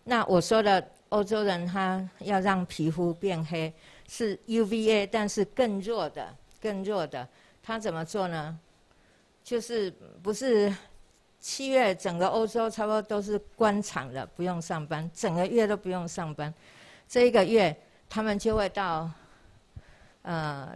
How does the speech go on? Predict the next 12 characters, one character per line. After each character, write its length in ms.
到 160
那 120
个 200
叫 280
什 220
么 220
Mediterranean 960
Sea， 380
那 160
地 160
中 240
海， 240